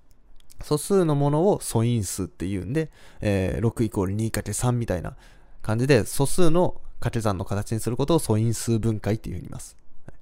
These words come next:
で、今回は素数の掛け算じゃなくて、まあ、あの、式ですね。えー、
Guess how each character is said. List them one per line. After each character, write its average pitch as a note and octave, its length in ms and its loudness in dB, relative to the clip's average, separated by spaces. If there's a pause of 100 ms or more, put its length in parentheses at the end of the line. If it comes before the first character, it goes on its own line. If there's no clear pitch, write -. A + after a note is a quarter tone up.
(1000)
で、 E3+ 100 2
今 A#3 160 0
回 C3 120 4
は G2 60 0
素 B2 160 -2
数 C3 400 2
の F2 380 -8
掛 A#2 120 -2
け - 80 -4
算 G#2 160 -2
じ F#2 60 -2
ゃ - 20 -2
な F2+ 100 -6
く - 60 -12
て、 C3 100 -2
ま F#2+ 280 0
あ、 G2 60 -6
あ F#2+ 40 -4
の、 A#1 460 -10 (1300)
式 - 260 -4
で G2+ 80 -6
す - 100 -10
ね。 G#2+ 240 -6
え F#2 320 -6
ー、 B2 60 -10